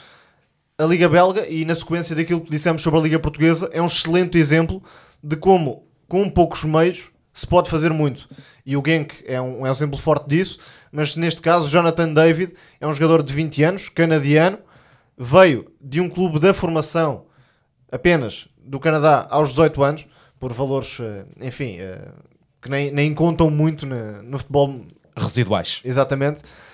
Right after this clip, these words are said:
Speaker 1: E é um jogador que leva vinte e três golos, nem sequer sendo um ponta de lança. É um jogador que pode ocupar qualquer posição do ataque, muito móvel, muito explosivo, com facilidade de remate, com, hum, uma leitura de jogo também muito evoluída para a idade, percepção de espaços.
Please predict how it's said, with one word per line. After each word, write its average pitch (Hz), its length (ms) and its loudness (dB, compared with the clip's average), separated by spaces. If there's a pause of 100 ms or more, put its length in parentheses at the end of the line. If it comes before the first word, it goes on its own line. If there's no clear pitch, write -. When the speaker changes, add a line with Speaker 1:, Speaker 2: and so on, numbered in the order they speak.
(260)
Speaker 1:
E 147 120 0
é 160 60 6
um 170 60 2
jogador 165 340 2
que 170 100 -8
leva 160 220 4
vinte 165 200 -4
e 170 40 -4
três 160 240 2
golos, 165 260 2
nem 170 140 -2
sequer 165 260 -2
sendo 165 280 -2
um 160 60 -2
ponta 160 240 -2
de 151 60 -4
lança. 143 280 0
É - 20 -6
um 123 40 -8
jogador 131 240 -6
que 135 60 -20
pode 143 180 -2
ocupar 147 260 -4
qualquer 147 280 -2
posição 139 280 -6
do 135 100 -6
ataque, 170 360 -2 (300)
muito 139 240 -8
móvel, 143 320 2
muito 151 200 -2
explosivo, 151 600 -2 (300)
com 143 100 -4
facilidade 151 500 0
de 123 60 -10
remate, 139 420 -2 (340)
com, 156 260 0
hum, 143 460 -6 (180)
uma 156 140 0
leitura 156 260 -2
de 139 60 -8
jogo 147 120 -4
também 156 220 0
muito 151 340 -2
evoluída 147 580 -2 (300)
para 151 120 -2
a 151 40 2
idade, 147 280 2
percepção 143 340 -2
de 135 60 -10
espaços. 143 380 -2